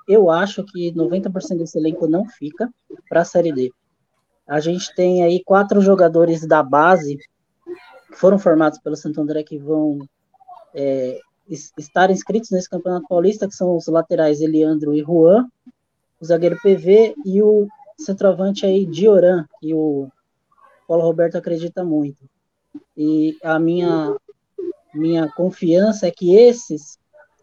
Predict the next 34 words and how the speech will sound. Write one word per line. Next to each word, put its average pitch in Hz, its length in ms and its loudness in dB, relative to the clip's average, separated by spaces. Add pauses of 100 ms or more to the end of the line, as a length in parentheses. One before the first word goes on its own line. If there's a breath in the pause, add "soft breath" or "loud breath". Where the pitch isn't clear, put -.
(120)
jogadores 156 520 -2
peguem 170 520 -2
aí 160 220 0
uma, 156 300 -4 (300)
um 151 80 -4
entrosamento 165 580 -2
muito 180 200 -4
bom 165 180 -4
pra 196 140 -4
que 208 140 -8
fiquem 214 440 -4
pra 214 160 -2
Série 226 280 -2
D. 190 260 0 (320)
Assim 190 280 -2
como 262 220 4
alguns 247 240 2
jogadores 208 580 4
de 170 120 -4
um, 185 120 -2 (180)
um 185 180 -4
custo 208 360 -4
um - 20 -10
pouco 190 280 -4
mais 180 220 -2
baixo, 165 520 0
como 147 200 -4
o 147 40 -4
William 147 280 0
Goiano, 175 720 4 (920)
talvez 180 540 0
aí 165 240 2
um 160 200 0
Minho, 190 640 0